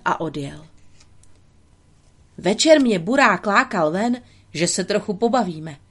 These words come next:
ale já si chtěl přes noc hlavně odpočinout. „Tak dobře, milý pane, neuměte-li na polní cestě,“ urazil se. „Stejně bys to asi nezvládl.“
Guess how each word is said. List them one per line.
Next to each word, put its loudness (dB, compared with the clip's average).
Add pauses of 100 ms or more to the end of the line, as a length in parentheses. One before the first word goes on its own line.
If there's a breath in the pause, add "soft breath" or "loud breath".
(640)
ale 4
já 6
si -4
chtěl -2
přes -4
noc -4
hlavně 2
odpočinout. -10 (1700)
„Tak -4
dobře, 0 (520 soft breath)
milý 6
pane, 0
neuměte-li 4
na 2
polní 2
cestě,“ -4 (600)
urazil -2
se. -12 (720)
„Stejně 2
bys -2
to -4
asi -4
nezvládl.“ 2